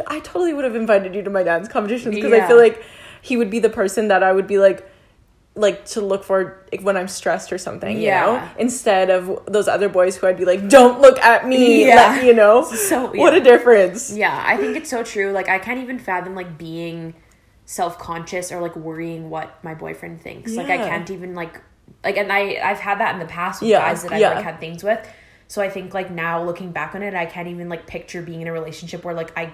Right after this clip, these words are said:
Speaker 2: can't just, like,
Speaker 1: Do,
Speaker 2: sing and
Speaker 1: yeah,
Speaker 2: be
Speaker 1: yeah, yeah.
Speaker 2: weird or,
Speaker 1: Yeah.
Speaker 2: like, look ugly, like,
Speaker 1: Yeah.
Speaker 2: look like a literal potato. Like,
Speaker 1: <laughs>
Speaker 2: I've
Speaker 1: Yeah.
Speaker 2: looked so ugly in front of Sean.
Speaker 1: Yeah.
Speaker 2: Like, why are you still dating me? I have no idea.
Speaker 1: Yeah, I feel you.
Speaker 2: But, like, I just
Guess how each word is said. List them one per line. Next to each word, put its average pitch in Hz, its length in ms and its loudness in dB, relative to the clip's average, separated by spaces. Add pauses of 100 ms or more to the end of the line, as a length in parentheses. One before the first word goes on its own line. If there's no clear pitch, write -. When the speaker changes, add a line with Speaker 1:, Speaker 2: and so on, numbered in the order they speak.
Speaker 2:
can't 165 320 -12
just, 165 340 -10 (320)
like, 190 300 -4
Speaker 1:
Do, 208 80 -2
Speaker 2:
sing 196 380 0
and 196 100 -2
Speaker 1:
yeah, 180 80 2
Speaker 2:
be 151 60 2
Speaker 1:
yeah, 139 140 0
yeah. 127 160 0
Speaker 2:
weird 196 340 4
or, - 140 0
Speaker 1:
Yeah. 202 180 6
Speaker 2:
like, 185 100 -2
look 196 180 -4
ugly, 185 600 -2
like, 180 160 0
Speaker 1:
Yeah. 208 320 4
Speaker 2:
look 185 160 -8
like 190 140 -8
a 196 60 -8
literal 196 500 -2
potato. 220 480 -4
Like, - 40 -2
Speaker 1:
<laughs> 359 100 0
Speaker 2:
I've 190 100 2
Speaker 1:
Yeah. 262 100 4
Speaker 2:
looked 240 220 2
so 214 320 0
ugly 202 320 -4
in 196 60 -10
front 202 180 -8
of 190 80 -12
Sean. - 180 4
Speaker 1:
Yeah. 294 160 6
Speaker 2:
Like, - 100 -2
why 175 160 2
are 196 80 2
you 196 160 -6
still 214 220 -6
dating 202 320 -6
me? 165 200 -6
I 170 160 0
have 180 260 -4
no 170 140 -4
idea. 294 200 -2
Speaker 1:
Yeah, 269 200 2
I 254 60 -6
feel 269 240 -6
you. 254 60 -10
Speaker 2:
But, 208 140 0
like, 202 140 -6
I 202 100 -4
just 190 340 -12